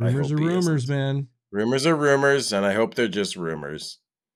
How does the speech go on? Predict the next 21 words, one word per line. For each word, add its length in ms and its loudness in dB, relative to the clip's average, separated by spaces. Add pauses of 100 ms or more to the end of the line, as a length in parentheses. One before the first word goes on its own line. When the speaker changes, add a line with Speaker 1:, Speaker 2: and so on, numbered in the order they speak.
(1080)
Speaker 1:
I 80 -8
hope 240 -4
they're 140 -2
just 280 -6
rumors. 340 -4
Yeah, 260 4
I 100 6
think 280 -2
the 80 -2
Bombers, 460 0
any, 360 0
anybody 540 -2
who 140 -6
even 260 -6
has 260 -2
a 100 0
hint 440 -2 (520)
of 160 -4
a 80 -2
nagging 520 -2
injury 720 -4